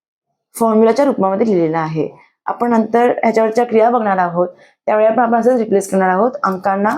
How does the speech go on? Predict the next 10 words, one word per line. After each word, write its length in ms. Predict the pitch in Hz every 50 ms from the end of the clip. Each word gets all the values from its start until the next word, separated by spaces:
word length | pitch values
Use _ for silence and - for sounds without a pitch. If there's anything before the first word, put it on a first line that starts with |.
| - - -
लेटरने. 520 | 180 175 160 - 170 165 160 160 156 151 - _ _ _ _ _ -
तर 60 | -
ए 200 | - - - 233
म्हणजे 240 | 240 247 247 226 254
काय 160 | 254 247 247
आहे? 180 | 247 240 247 285
कुठलीही 320 | - 247 226 - 214 247
परिमेय 380 | 262 - 247 214 214 202 196 190
संख्या 360 | 190 196 202 190 190 190 190
आहे. 280 | 185 180 175 185 226